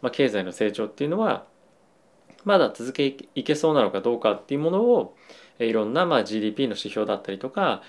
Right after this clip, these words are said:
まあ、あの、ハウジングの売り上げだったりとか、まあ、あとはその、まあ、もろもろの、えー、雇用統計とかっていうのを数字を見ながら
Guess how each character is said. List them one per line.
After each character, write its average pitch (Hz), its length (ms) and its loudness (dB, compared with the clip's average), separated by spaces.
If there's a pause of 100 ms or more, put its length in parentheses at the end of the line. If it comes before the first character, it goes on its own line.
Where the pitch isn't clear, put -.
(300)
ま 120 220 4
あ、 - 20 -6
あ 98 60 -4
の、 98 260 -2
ハ 107 180 4
ウ 104 60 4
ジ 104 120 -2
ン 107 60 -4
グ 104 80 -2
の 104 80 2
売 104 60 0
り 104 60 0
上 101 100 0
げ 98 240 -4
だ 104 100 -2
っ 98 60 -10
た 98 100 -8
り 98 60 -12
と 123 100 -10
か、 165 280 0
ま 143 120 4
あ、 - 20 6
あ - 20 2
と 127 80 4
は - 60 0
そ 101 100 -2
の、 98 220 -6 (160)
ま 107 100 -2
あ、 - 20 0
も 107 180 2
ろ 107 80 4
も 107 120 -2
ろ 104 80 0
の、 113 200 -6 (400)
え 107 100 -4
ー、 - 20 -10
雇 110 160 0
用 107 60 2
統 107 160 -4
計 107 120 -2
と 104 100 -4
か 107 80 0
っ 104 80 -6
て - 80 -6
い 233 40 0
う - 20 2
の 214 60 2
を - 20 2
数 131 180 0
字 127 80 -4
を 135 60 0
見 131 100 -2
な 135 120 0
が 151 100 -2
ら 196 280 0